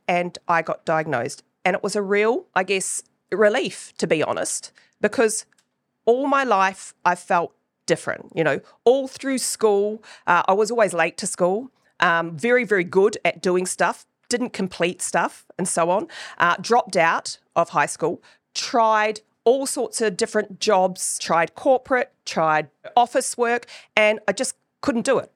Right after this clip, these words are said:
I, I was, I struggled to, even though I'm bright, I struggled to, A, be on time, struggled to enjoy it, and half the time I didn't actually like what I was doing. And if it was a job where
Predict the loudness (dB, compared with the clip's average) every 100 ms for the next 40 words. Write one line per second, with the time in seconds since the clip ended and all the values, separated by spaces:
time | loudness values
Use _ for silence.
0 | _ 2 2 2 2 2 -4 0 0 0
1 | 0 2 0 -4 -8 -14 _ -6 0 0
2 | 0 -2 2 2 2 -2 0 2 4 2
3 | -2 -6 -6 -4 0 2 2 2 -2 -8
4 | -20 _ -4 0 2 0 -6 _ 0 0
5 | -2 -6 -2 2 2 0 -2 0 0 -6
6 | -14 _ -10 0 0 0 -6 -8 -6 -4
7 | -4 -10 _ _ _ 0 0 2 2 4
8 | 2 -2 -12 _ _ 2 2 0 -6 -4
9 | 0 0 -2 -4 -2 -2 -6 -6 -2 -2
10 | -4 -2 -2 -2 -4 -4 -4 -6 -8 -12
11 | -18 -20 _ 2 2 -2 0 0 0 0
12 | 0 -2 2 2 2 0 0 0